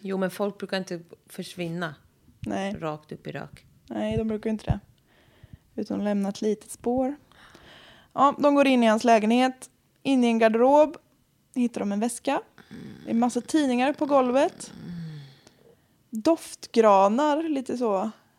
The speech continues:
Speaker 2: i mångtal, sprinklat över.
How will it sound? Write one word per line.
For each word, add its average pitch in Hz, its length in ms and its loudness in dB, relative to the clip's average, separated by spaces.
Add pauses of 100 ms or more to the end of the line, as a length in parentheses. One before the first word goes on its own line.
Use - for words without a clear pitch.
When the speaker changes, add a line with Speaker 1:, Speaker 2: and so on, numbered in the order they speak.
(400)
Speaker 2:
i - 200 -6
mångtal, 226 1080 2
sprinklat 240 840 -4
över. 220 400 2